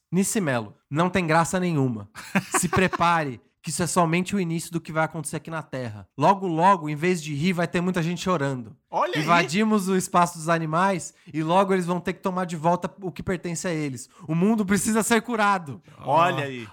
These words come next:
Speaker 3: ó os pau no cu da mangaia aí, ó.
Speaker 2: Se pá, não, você, você não tá, você, você, você não disse que o caranguejo tem a inteligência de uma criança de sete anos?
Speaker 3: E eu,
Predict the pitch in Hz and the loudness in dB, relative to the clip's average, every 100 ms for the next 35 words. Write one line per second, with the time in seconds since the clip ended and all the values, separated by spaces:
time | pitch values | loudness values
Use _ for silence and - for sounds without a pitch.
0 | - 170 196 - - 185 190 180 160 180 | -2 0 0 -2 -2 0 0 -2 -4 -4
1 | 185 175 165 151 151 143 147 147 147 131 | -2 0 -2 -2 -2 0 2 2 2 0
2 | 131 135 127 123 131 165 165 _ 151 156 | -2 -4 -4 -6 -8 -10 -16 _ 2 4
3 | 226 220 143 147 403 277 - 117 135 165 | 2 0 -4 -2 -4 -8 -16 -12 -10 -10
4 | - - 135 147 185 247 302 208 147 120 | -14 -14 -12 -8 -4 -4 -4 -6 -8 -14
5 | - 151 143 131 143 123 139 202 190 180 | -14 -12 -12 -14 -16 -14 -10 -8 -8 -10
6 | 165 156 139 147 139 135 - 165 190 156 | -8 -6 -6 -6 -8 -12 -10 -8 -6 -8
7 | 156 139 120 135 135 123 123 120 131 123 | -8 -10 -8 -10 -10 -12 -10 -10 -10 -10
8 | 117 110 123 113 127 151 240 160 220 247 | -12 -12 -12 -10 -8 -8 -8 -6 0 0